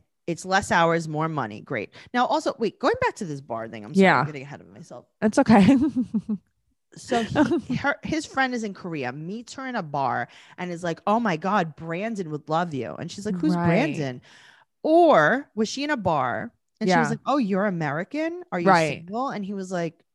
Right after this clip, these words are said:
Speaker 1: "No, but guess what? I do have a desperado."
Speaker 2: Right. Say no more, fam.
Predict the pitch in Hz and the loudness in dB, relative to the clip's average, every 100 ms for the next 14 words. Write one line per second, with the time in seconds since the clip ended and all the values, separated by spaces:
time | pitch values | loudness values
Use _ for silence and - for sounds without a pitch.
0 | _ 180 175 175 196 294 220 160 165 196 | _ -12 -10 -8 -4 -2 0 0 -2 -4
1 | - 165 165 180 175 - 170 240 190 - | -8 -10 -8 -8 -8 -8 -6 -4 -4 -6
2 | 170 175 156 202 208 170 147 - - 147 | -8 -8 -6 -6 -4 -6 -8 -8 -8 -4
3 | 143 208 156 131 156 196 _ 185 180 160 | -2 -2 -4 -6 -6 -10 _ 4 4 4
4 | - - 226 214 196 185 170 170 165 151 | 0 4 4 6 8 10 8 8 2 2
5 | 151 | 0